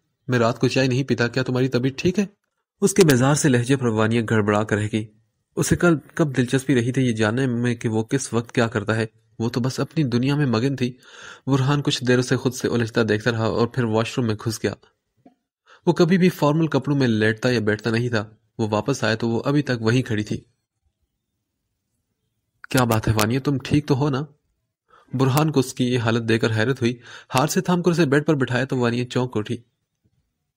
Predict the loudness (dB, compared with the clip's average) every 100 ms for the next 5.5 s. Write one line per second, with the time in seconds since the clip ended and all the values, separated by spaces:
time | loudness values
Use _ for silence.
0 | _ _ -4 -2 -2 -4 -6 -4 -2 0
1 | 0 0 0 0 0 -2 -10 _ -20 -20
2 | _ 2 2 2 0 2 0 2 2 2
3 | 0 0 -2 -4 _ -6 -4 -2 -2 -2
4 | -4 0 0 2 0 0 -2 -2 -2 -4
5 | -4 -2 -2 0 -2